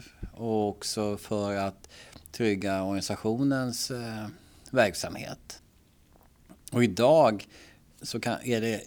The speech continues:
annat. Nu jobbar man väldigt mycket med att påverka, eh, beslutsfattare. Alltså, man jobbar intressepolitiskt på ett helt annat sä-,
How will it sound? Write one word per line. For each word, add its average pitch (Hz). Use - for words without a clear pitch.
annat. 117
Nu 113
jobbar 113
man 110
väldigt 110
mycket 117
med 104
att -
påverka, 98
eh, 92
beslutsfattare. 104
Alltså, 117
man 170
jobbar 131
intressepolitiskt 127
på 95
ett -
helt 98
annat -
sä-, -